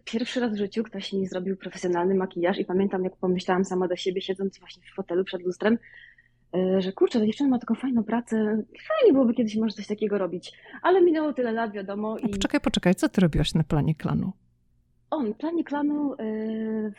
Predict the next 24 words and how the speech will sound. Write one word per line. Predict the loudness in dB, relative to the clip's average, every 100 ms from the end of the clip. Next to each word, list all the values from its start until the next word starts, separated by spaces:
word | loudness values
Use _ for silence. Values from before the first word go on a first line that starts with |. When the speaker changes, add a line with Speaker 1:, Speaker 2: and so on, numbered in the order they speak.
| _
Speaker 1:
tego | 0 2
dnia | 2 2 0
grałam | -2 -4 -6
jakiś | -8 -10 -20
epizod. | -20 -14 -12 -8 -8 -2 6 6 4 -6
<laughs> | -6 -12 -12 -8 2
Dorabiałam | 6 6 6 6 4
sobie, | 2
y, | 0 -2 -2 -2 -4
w | -4
Polsce | -2 -2 -2 -4 -4
jako | -6 -8
statystka | -12 -8 -6 -6 -8 -10 -8
filmowa, | -4 0 4 4
Speaker 2:
Aha. | 6 4 2
Speaker 1:
w | -2
reklamach | -2 0 2 0 -4
i | -10
w |
serialach. | -8 -6 -6 -6 -10 -14 -20 _ _ _ _ -18 -14 -4
I | 2 4
tego | 6 4 4
właśnie | 0 -2 -4 -4
dnia | -2 -2 0 -2 -4 -6 -8